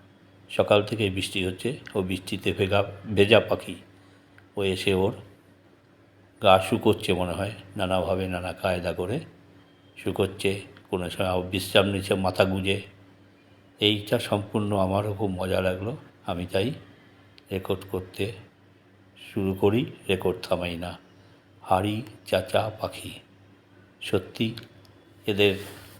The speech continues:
জীবনযাত্রার মধ্যে এইটা একটা পড়ে যে ভিজে গেলে এসে গা পরিষ্কার করা বা গা শুকানো, সেটা তারা কীভাবে শুকায়। এত সামনের থেকে কোনো পাখিরই, পোষা পাখি ছাড়া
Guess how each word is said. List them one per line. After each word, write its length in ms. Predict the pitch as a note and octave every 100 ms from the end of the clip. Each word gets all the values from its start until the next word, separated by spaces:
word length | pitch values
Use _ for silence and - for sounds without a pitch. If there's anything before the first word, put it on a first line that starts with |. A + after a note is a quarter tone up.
| - - - - - - - - F#2+
জীবনযাত্রার 1000 | F#2 G2 G2 F#2+ F#2 - - F2 E2+ - - - G2
মধ্যে 440 | F#2 F2+ G2+ G2 G2
এইটা 300 | G2+ G2+ G2+
একটা 260 | F#2+ F#2+
পড়ে 300 | F2 F#2 G2 D3 -
যে 100 | G2+
ভিজে 320 | F2+ F2+ F#2 F#2
গেলে 280 | F#2 F#2+
এসে 340 | F#2 - G2 G2 - - - - - - G2+
গা 220 | F#2 F#2
পরিষ্কার 600 | - G#2 F#2 - G#2 G2
করা 240 | G2 A2+
বা 240 | A#2 F#2+ F#2+
গা 300 | F#2 F#2+ F#2
শুকানো, 520 | - G#2+ G#2 F2+ E2 - -
সেটা 280 | - -
তারা 220 | F#2 G2 F#2
কীভাবে 420 | - G2+ F#2+ F#2
শুকায়। 460 | - G2 G2+ F2 E2+ - - - - -
এত 220 | G#2+ -
সামনের 460 | G#2+ - G2 G2 G#2 -
থেকে 160 | A2
কোনো 340 | G2+ G#2+ G2+ G#2
পাখিরই, 480 | - F#2+ - A2 G2 - - -
পোষা 280 | - G#2+ A2+
পাখি 300 | G#2+ G#2 -
ছাড়া 400 | G2 - F#2+ F#2